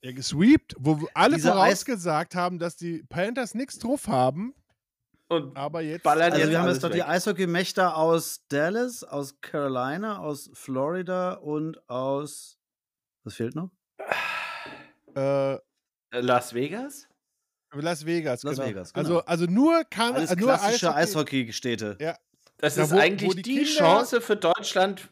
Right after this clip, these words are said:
Speaker 3: Eishockey-Weltmeister zu werden. Aber
Speaker 1: Ja,
Speaker 3: bis jetzt in
Speaker 1: jetzt
Speaker 3: Schönheit
Speaker 1: mit drei
Speaker 3: gestorben.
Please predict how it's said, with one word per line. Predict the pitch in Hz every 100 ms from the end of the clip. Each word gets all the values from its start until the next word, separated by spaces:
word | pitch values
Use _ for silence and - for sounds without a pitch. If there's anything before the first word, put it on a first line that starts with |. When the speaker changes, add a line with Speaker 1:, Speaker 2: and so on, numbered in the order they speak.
| _
Speaker 3:
Eishockey-Weltmeister | 156 170 156 123 110 107 101 101 98 101
zu | - 101
werden. | 98 90 87 -
Aber | 120 113 107 - _ _ _ _ _ _
Speaker 1:
Ja, | 147 151
Speaker 3:
bis | 135
jetzt | 165 170
in | 156
Speaker 1:
jetzt | 151
Speaker 3:
Schönheit | 160 170 131 123
Speaker 1:
mit | 135
drei | 143
Speaker 3:
gestorben. | 101 -